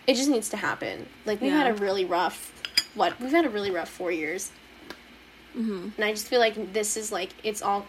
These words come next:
Speaker 1: this, this, the change needs to start.
Speaker 2: Yeah.
Speaker 1: Like, deep-rooted change, not just, like, surface level, what we
Speaker 2: Mm-hmm.
Speaker 1: can do change.
Speaker 2: Yeah.
Speaker 1: But yeah, I'll end on that note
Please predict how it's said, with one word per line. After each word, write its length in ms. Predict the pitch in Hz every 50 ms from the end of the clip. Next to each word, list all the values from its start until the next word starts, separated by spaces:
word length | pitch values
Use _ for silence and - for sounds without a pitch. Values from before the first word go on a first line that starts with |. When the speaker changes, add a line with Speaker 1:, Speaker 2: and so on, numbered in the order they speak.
| - -
Speaker 1:
this, 320 | 233 233 226 - - - - - -
this, 180 | 233 226 - -
the 160 | - 220 214
change 460 | 202 - - 214 208 208 208 208 -
needs 240 | 190 185 185 - -
to 60 | 185
start. 380 | - - - 175 - - - - - - - - - - - - - - - -
Speaker 2:
Yeah. 300 | 214 202 190 190 208 226 208
Speaker 1:
Like, 280 | 202 190 - - - - - - - - - - - - - - - - - -
deep-rooted 540 | - 277 277 269 - 247 226 208 202 190 185
change, 400 | - - 180 - - - - - - - - -
not 220 | 226 226 254 247
just, 240 | - 247 240 - -
like, 240 | 226 190 175 170 -
surface 420 | - - 226 214 208 214 208 -
level, 440 | 208 202 180 190 185 170 160 - - - - - 220
what 240 | 196 208 196 208
we 80 | 220 196
Speaker 2:
Mm-hmm. 100 | 196 196
Speaker 1:
can 120 | 226 185 175
do 120 | 165 139 -
change. 400 | - - - - - 233 - - - - - - - - - -
Speaker 2:
Yeah. 340 | 254 214 202 196 190 196 226 233 226 - - - - - - - - -
Speaker 1:
But 80 | 233
yeah, 200 | 208 180 147 - 214 - - - - - -
I'll 100 | 240 254
end 180 | 254 262 262 247
on 120 | 233 226
that 180 | 214 196 185 175
note 280 | 185 180 160 147 113